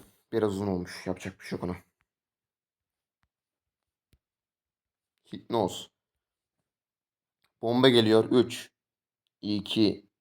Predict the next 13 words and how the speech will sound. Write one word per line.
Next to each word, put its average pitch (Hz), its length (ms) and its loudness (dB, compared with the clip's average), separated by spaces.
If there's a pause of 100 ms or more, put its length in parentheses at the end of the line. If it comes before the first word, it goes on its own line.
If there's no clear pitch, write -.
(280)
bir, 95 480 -8 (680)
sıfır. - 360 -20 (1900)
Bomba. 92 840 -2 (960)
Bomba. 101 1000 2 (360)
Yatın - 220 -8
lan 98 100 -2
aşağıya. 92 420 -6 (880)
Evet, - 320 -2
kolaydı. 123 560 2 (580)
Kolaydı. 110 240 -2
Artık 131 640 2 (520)
havuz 143 320 0
aşamasında, 101 640 -2